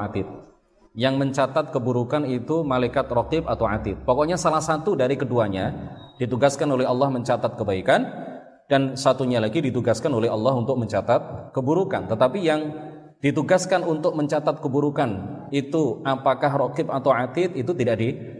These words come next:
tidak ada keterangan yang jelas. Tetapi yang umum berlaku di Indonesia, yang umum kita ketahui bahwa malaikat raqib itulah yang ditugaskan untuk mencatat keba-, kebaikan. Sedangkan malaikat atid adalah malaikat yang ditugaskan untuk mencatat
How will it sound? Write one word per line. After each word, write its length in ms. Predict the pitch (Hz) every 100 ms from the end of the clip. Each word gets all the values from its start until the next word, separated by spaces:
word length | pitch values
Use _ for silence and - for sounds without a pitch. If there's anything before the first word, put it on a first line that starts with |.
| - - _ _ -
tidak 220 | 127 123
ada 20 |
keterangan 400 | 127 123 123 120
yang 160 | 110 104
jelas. 640 | 98 95 82 80 - - - - - _ _ _ -
Tetapi 320 | 110 123 156
yang 160 | 147
umum 320 | 147 151 170 123
berlaku 320 | 123 123 151
di 160 | 123
Indonesia, 480 | 117 113 110 104 113 165
yang 160 | 113 117
umum 320 | 127 139 131
kita 640 | 123 113 113 107 98 95
ketahui 480 | 117 110 101 113 170
bahwa 400 | 107 110 151 - - - - - 117
malaikat 280 | 120 135 127
raqib 640 | 120 - 170 202 - -
itulah 240 | 123 143 147
yang 240 | 131 127
ditugaskan 480 | 123 113 147 - 160
untuk 240 | 117 110
mencatat 560 | 135 107 101 95 131 -
keba-, 280 | 104 120 160 - - - - -
kebaikan. 480 | 101 98 92 92 85
Sedangkan 400 | 120 120 139 135
malaikat 320 | 120 117 117
atid 480 | 101 104 143 175 -
adalah 320 | 101 98 123
malaikat 480 | 120 110 101 139 110
yang 80 | 104
ditugaskan 560 | 104 101 95 - 143
untuk 320 | 98 98 143
mencatat 480 | 107 101 90 113 160